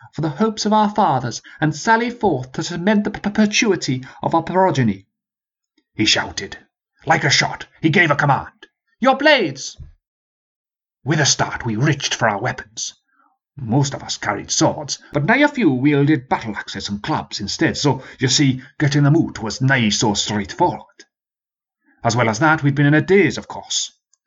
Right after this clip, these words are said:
Rabrun raised an eyebrow suggestively, bewitched by the oddness of it all. "Come on, come on," Peabody said, trotting out in front of us with his broadsword in his outstretched arm.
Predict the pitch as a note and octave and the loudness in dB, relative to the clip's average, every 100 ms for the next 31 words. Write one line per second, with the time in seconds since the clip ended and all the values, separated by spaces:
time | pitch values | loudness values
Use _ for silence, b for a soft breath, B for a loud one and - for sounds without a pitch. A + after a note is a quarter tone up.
0 | _ _ _ _ - G#2+ G2+ G2+ G2 G#2+ | _ _ _ _ 0 0 2 0 2 2
1 | G2+ F2+ G2+ - G#2+ G2 F2 F#2 F2+ G#2 | 2 0 -6 0 0 2 -2 -8 -8 -2
2 | A2 G2+ G#2 F#2+ F#2 _ _ _ b b | -2 -4 -8 -8 -12 _ _ _ b b
3 | b A#3+ B3 B3 - - - A#2 C#3 D3 | b 0 2 2 0 -8 -8 -4 -2 -2
4 | F#3+ - E2+ - F2+ - - - - - | -4 -6 -10 -10 -8 -8 -10 -16 -20 -20
5 | _ _ _ _ _ _ b b b b | _ _ _ _ _ _ b b b b
6 | - C4 - A3 G#3 A#3+ C#3 G3+ G#3 _ | 0 2 2 0 2 2 2 -2 -10 _
7 | _ _ A2+ G#2 A#2+ A2 G#2 C3 - _ | _ _ -4 -2 -2 0 0 -2 -4 _
8 | _ _ _ _ - B2+ - A2+ G#2 G#2+ | _ _ _ _ -2 -2 0 -2 -2 -2
9 | A#2+ A#2 G2+ G2 - C3+ B2 A2 - A#2+ | -2 -2 -4 -2 -2 0 0 -2 0 -2
10 | G#2 G2+ G#2 G#2 A2+ B2 A2+ G#2+ G#2 - | 0 -2 -2 0 2 2 2 0 -2 -4
11 | - A2+ - F#2+ G2+ C3 C#3+ | -2 -4 -2 -2 -2 -2 -4